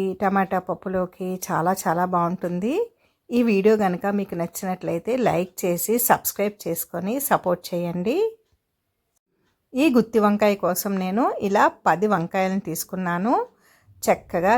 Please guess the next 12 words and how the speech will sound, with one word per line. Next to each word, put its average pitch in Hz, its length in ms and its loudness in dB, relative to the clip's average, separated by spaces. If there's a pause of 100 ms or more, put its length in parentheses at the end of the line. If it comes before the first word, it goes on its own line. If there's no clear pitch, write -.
(120)
లేతగా 180 480 0 (120)
ఉండేటటువంటి 180 840 -4 (140)
వంకాయల్ని 175 540 -2 (100)
తీసుకోండి. 175 640 -2 (1200)
ఒక 214 140 6 (120)
బౌల్ 196 220 8 (100)
తీసుకొని 202 440 -2 (300)
అందులో 196 240 4 (100)
వాటర్ 190 380 4
వేసుకొని 190 440 -2 (360)
కొద్దిగా 185 360 2 (120)
సాల్ట్ 196 300 4